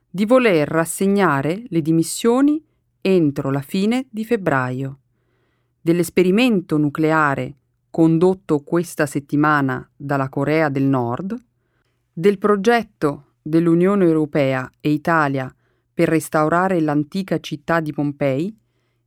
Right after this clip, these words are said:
e infine della ricerca sul comportamento riproduttivo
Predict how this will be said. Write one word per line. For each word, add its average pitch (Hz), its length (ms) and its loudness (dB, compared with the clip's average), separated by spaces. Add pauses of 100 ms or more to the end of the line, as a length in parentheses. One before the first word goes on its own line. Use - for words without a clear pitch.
e 214 120 0
infine 185 680 0 (320)
della 180 260 2
ricerca 185 840 -2
sul - 280 -8
comportamento 208 880 0
riproduttivo 202 920 -4